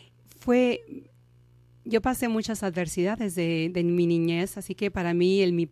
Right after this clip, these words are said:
que mi padre, siendo un huérfano, porque él tampoco tuvo su mamá ni su papá, los perdió a los seis años, entonces,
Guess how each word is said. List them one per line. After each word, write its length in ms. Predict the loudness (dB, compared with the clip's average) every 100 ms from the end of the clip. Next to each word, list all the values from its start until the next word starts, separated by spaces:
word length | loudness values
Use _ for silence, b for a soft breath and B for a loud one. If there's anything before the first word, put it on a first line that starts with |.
| _ -6
que 120 | -2
mi 100 | 0
padre, 400 | 0 -2 -2 -2
siendo 260 | 0 0
un 120 | 2 2
huérfano, 460 | 0 0 -2 -2 -2
porque 280 | -6 -4
él 100 | -4
tampoco 520 | -4 -4 -4 0 -2 -2 B B B B
tuvo 260 | 2 4 4
su 140 | 2
mamá 320 | 2 2 2
ni 100 | 0
su 160 | -2 -4
papá, 500 | -4 -4 -2 -2 -4 B B -6
los 160 | -4
perdió 420 | 0 0 2 2
a 80 | 0
los 140 | -2 -4
seis 340 | -6 -6 -4
años, 440 | -2 0 0 -2 -4
entonces, 640 | -2 -2 -2 -2 -4